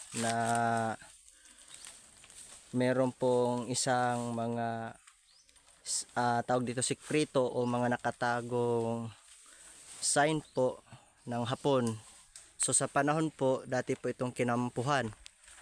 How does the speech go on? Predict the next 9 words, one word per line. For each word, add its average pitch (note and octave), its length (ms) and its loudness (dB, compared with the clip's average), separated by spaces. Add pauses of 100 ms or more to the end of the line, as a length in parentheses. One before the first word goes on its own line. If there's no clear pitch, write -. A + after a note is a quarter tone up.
(240)
So, B2 320 0
una C#3+ 160 4
pong D3+ 160 2
ipapakita C#3+ 560 0
ko - 80 -6
sa C#3 160 0
inyo, C3 320 2 (640)
ito B2+ 240 0
po, C3+ 160 2